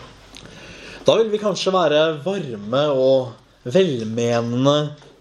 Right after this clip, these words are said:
kristne, men vi vil ganske raskt vike av fra den veien Jesus vil vi skal gå, og vi vil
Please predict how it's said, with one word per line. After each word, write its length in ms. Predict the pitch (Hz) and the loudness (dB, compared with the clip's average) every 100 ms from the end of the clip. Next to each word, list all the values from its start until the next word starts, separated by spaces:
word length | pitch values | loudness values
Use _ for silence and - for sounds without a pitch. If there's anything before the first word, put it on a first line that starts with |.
| - | -4
kristne, 640 | 208 202 - - 170 190 - - - - - - - | -2 -2 -4 -2 0 0 -4 -16 -18 -16 -16 -8 2
men 160 | 151 | 2
vi 100 | 175 180 | 2 2
vil 380 | 190 190 190 190 - _ - | 2 4 2 0 -6 _ -4
ganske 380 | 175 175 - 180 | 0 0 2 2
raskt 380 | 175 - - 160 | 2 -4 -8 0
vike 240 | 160 165 190 | 0 0 0
av 320 | 156 180 202 170 | 2 4 2 -2
fra 160 | - 180 | 0 2
den 200 | 156 151 | 2 2
veien 300 | 135 127 147 | 2 2 0
Jesus 340 | 127 117 160 143 | -2 -2 -4 -4
vil 160 | 131 120 | -4 -2
vi 80 | 131 | 0
skal 140 | 175 156 | 0 2
gå, 140 | 170 214 | 4 4
og 100 | 156 | 0
vi 100 | 135 127 | -4 -4
vil 140 | 143 | -6